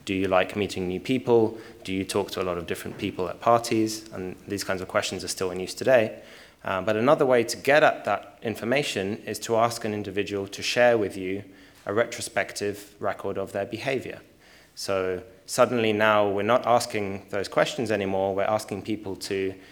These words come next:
share their Facebook event history with us. So we can see how many events they actually went to, or how many friends they have actually made on Facebook for the last ten years. Uh, we're also asking them to share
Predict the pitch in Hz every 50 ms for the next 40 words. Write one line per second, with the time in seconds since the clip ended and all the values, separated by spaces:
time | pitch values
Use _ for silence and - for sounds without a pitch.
0 | - _ - - - 113 104 101 98 95 104 98 98 - - - 107 101 - -
1 | 104 - - 107 113 139 139 - - - - 98 - - - 95 92 87 87 87
2 | 90 - - - - - - _ _ _ _ - - - _ - - 104 98 92
3 | - 104 92 - - 104 95 90 98 113 98 104 101 98 98 98 92 104 104 101
4 | - - - 101 98 101 110 - - - 110 107 107 131 151 147 - - - 92
5 | 87 87 - - 95 92 - 98 95 95 92 92 - - 98 95 95 92 - -
6 | 90 90 87 85 - - - 95 - - 104 101 - - - 101 95 104 117 127
7 | 131 117 - 90 90 90 - - 95 87 - - 90 82 - - - - - -
8 | - - _ - 101 95 95 95 92 90 - - - 101 90 92 90 87 85 87
9 | - - - _ _ - - - - - _ - - 95 95 95 92 101 104 110
10 | 107 107 - 113 104 104 101 - - - 107 98 98 101 101 98 - - - -
11 | - 107 101 98 98 98 98